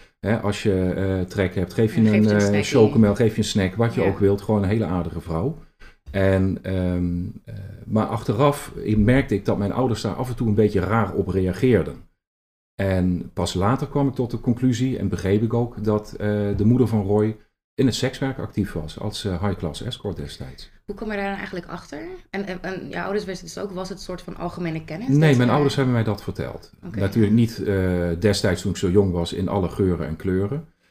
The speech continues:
Speaker 1: Maar even, hebben wel aangegeven dat deze mevrouw, eh, met andere mannen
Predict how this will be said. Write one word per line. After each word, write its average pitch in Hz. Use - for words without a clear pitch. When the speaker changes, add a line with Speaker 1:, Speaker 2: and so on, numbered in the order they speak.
Speaker 1:
Maar 87
even, 80
hebben 87
wel 80
aangegeven 98
dat 87
deze 87
mevrouw, 82
eh, 95
met 92
andere 101
mannen 95